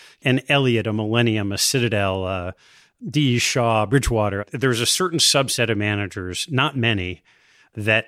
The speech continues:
have this kind of absolute return, low vol profile. And in one sense, you can say all the different things about what you're looking for. On the other hand, there's only a small subset of them. And I'm kinda curious how you bring those two things together and if that is indeed where you end up.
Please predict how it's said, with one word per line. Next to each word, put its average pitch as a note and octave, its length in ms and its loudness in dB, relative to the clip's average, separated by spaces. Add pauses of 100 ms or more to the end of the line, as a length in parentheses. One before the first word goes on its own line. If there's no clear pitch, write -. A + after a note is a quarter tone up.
have A#2 420 -2
this - 520 -2 (280)
kind C3 140 0
of G#2 60 4
absolute A2+ 340 0
return, G#2 640 -2 (100)
low G#2 280 -2
vol G2 340 -4
profile. F2+ 760 -6 (440)
And B2+ 160 2
in A#2+ 140 0
one D#3+ 220 4
sense, - 580 -2 (560)
you C3+ 140 0
can B2+ 180 0
say B2+ 260 2
all A#2+ 200 2
the A2 100 0
different A2 340 -2
things A2 320 -2
about G#2 300 -2
what A2+ 160 -2
you're G#2+ 80 -6
looking A2 240 -4
for. A2+ 140 -6
On G2+ 80 -4
the G#2 80 -4
other G#2+ 140 -2
hand, G#2 200 -2
there's G2 140 -4
only G#2+ 200 -6
a F2+ 40 -8
small G2+ 320 -6
subset A2 380 -10
of F2+ 100 -10
them. F2+ 120 -6
And F#2 80 -4
I'm G#2 140 -6
kinda D3 220 -6
curious - 420 -2 (220)
how - 180 -4
you D#3+ 160 0
bring C3+ 280 2
those A#2+ 220 -2
two - 180 -6
things G#2+ 320 -4
together G#2 440 -2
and G2+ 140 -4
if - 160 -10
that G#2+ 240 -2
is G2+ 160 -6
indeed G2 320 -2
where F#2+ 120 -2
you F2+ 140 -4
end F2+ 160 -6
up. F2 140 -8